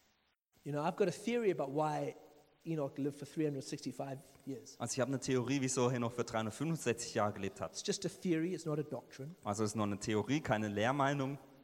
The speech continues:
Speaker 1: But you know, there's three hundred sixty-five days in a year.
Speaker 2: Also wir wissen, dass dreihundertfünfundsechzig Tage es jedes Jahr gibt.
Speaker 1: And Enoch lived for three hundred sixty-five years.
Speaker 2: Und er lebte für dreihundertfünfundsechzig Jahre.
Speaker 1: It's almost like God's saying, "This is a prophetic picture of what life is supposed to be like."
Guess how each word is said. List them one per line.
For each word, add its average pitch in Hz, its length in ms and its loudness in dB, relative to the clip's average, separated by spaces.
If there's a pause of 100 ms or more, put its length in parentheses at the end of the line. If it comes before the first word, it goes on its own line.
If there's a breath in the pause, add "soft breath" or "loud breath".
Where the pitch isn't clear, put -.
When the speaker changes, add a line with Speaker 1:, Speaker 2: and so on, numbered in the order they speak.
Speaker 1:
But 160 160 -4
you 170 60 -4
know, 165 100 0
there's 151 200 -4
three 208 160 0
hundred 175 180 0
sixty-five 143 500 -6
days 160 320 -2
in 127 80 -4
a 120 40 -8
year. 107 200 -14 (240)
Speaker 2:
Also 101 200 -2
wir 117 120 -4
wissen, 147 240 -2
dass 120 120 -2
dreihundertfünfundsechzig 123 800 -2
Tage 131 380 0
es 113 220 -4
jedes 107 240 -4
Jahr 92 120 -2
gibt. - 180 -12 (680)
Speaker 1:
And 127 200 -8
Enoch 147 320 -4
lived 170 200 0
for - 120 -12
three - 160 -4
hundred 123 160 -6
sixty-five - 440 -14
years. - 280 -14 (100)
Speaker 2:
Und 120 80 -6
er 117 60 0
lebte 139 260 -2
für 123 120 -2
dreihundertfünfundsechzig 113 760 -4
Jahre. - 320 -6
Speaker 1:
It's - 100 -20
almost 180 160 0
like 156 140 -2
God's 156 260 2
saying, 147 300 0
"This 170 160 -4
is 165 100 -6
a 143 40 -2
prophetic - 600 -6
picture - 340 -8
of 117 80 -10
what 131 140 -4
life 131 260 -6
is 123 100 -12
supposed - 260 -10
to - 20 -16
be 110 60 -10
like." 156 160 -10